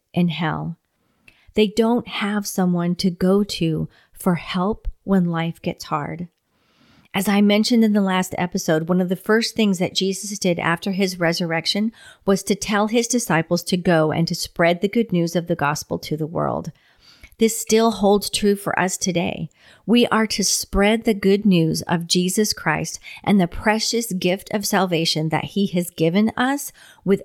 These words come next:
everyone who is around us. In Matthew twenty-eight nineteen, it says, "Go therefore and make disciples of all nations,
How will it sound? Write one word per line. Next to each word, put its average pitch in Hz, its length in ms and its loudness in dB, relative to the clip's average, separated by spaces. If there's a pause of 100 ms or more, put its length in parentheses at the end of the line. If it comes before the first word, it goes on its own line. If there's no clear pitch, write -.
everyone 180 580 2
who 180 220 0
is 165 380 0
around 160 440 -2
us. - 360 -10 (920)
In 196 220 4
Matthew 180 560 2 (380)
twenty-eight 240 500 2
nineteen, 170 560 -4
it - 220 -4
says, - 440 -6 (360)
"Go 233 180 4
therefore 196 480 2
and 180 240 4
make 185 220 2
disciples 170 560 0
of 160 120 -4
all 160 160 2
nations, 165 600 -4